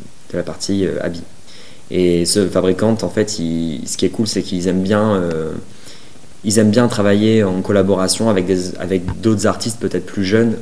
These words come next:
euh, donc, euh, comme moi, par exemple. Euh, ils avaient, euh, du coup, euh, beaucoup repéré mon travail que j'avais fait sur, euh, sur certaines, euh,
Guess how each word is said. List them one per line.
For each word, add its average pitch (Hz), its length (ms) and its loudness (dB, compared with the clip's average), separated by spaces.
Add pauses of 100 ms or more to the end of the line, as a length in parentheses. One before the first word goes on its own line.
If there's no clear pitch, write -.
euh, 82 240 -4
donc, 87 240 -6
euh, 87 80 0
comme 92 180 -2
moi, 101 360 0 (440)
par 82 140 -6
exemple. 92 400 0 (520)
Euh, 85 280 4
ils 92 160 2
avaient, 98 360 6
euh, 87 140 2
du 87 100 -4
coup, 107 320 0
euh, 90 120 2
beaucoup 92 320 -6
repéré 104 340 2
mon 101 140 2
travail 92 400 -2
que 95 100 -6
j'avais 87 180 0
fait 101 280 0
sur, 90 360 -2
euh, 82 360 0
sur - 160 -4
certaines, 95 480 0
euh, 82 300 -2